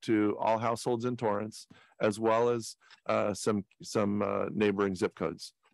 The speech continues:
um, where we get a lot of students, uh, from, uh, you know, the, the nine oh two, um, uh, uh,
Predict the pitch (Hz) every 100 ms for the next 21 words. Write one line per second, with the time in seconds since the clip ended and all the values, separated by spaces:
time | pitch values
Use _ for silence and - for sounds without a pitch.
0 | _ - 92 90 87 107 101 101 101 101
1 | 101 98 - 98 95 95 - 101 - 95
2 | 92 87 87 - 85 - 104 92 - -
3 | 92 90 90 87 - _ _ - 101 98
4 | 95 95 - 95 92 90 _ _ _ 95
5 | 85 80 82 - 95 87 - _ _ _
6 | _ - 92 82